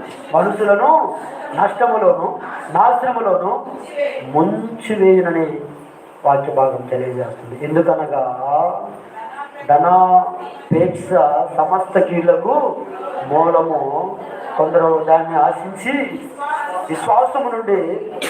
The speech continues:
తొలగిపోయారు, నానా బాధలతో తమను తామే పొడుచుకున్నారు." చూసారా? ధనం. అరుణమ్మ సాక్ష్యం చెప్పింది కదా, చెప్పలేదు? అరుణమ్మ సాక్ష్యం చెప్పింది. ఏంది?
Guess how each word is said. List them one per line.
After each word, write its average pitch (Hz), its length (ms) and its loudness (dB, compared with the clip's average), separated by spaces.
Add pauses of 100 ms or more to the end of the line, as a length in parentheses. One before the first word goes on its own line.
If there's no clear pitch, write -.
తొలగిపోయారు, 196 960 2 (420)
నానా 269 380 6
బాధలతో 214 840 2 (380)
తమను 208 320 0
తామే 262 640 2 (480)
పొడుచుకున్నారు." 349 1000 4 (1160)
చూసారా? 185 560 2
ధనం. 277 560 -2 (960)
అరుణమ్మ 202 300 2
సాక్ష్యం 196 360 2
చెప్పింది 180 280 -6
కదా, 170 340 0 (1300)
చెప్పలేదు? 185 280 2
అరుణమ్మ 175 440 -2 (760)
సాక్ష్యం 180 380 2
చెప్పింది. 160 240 -6
ఏంది? 190 580 -2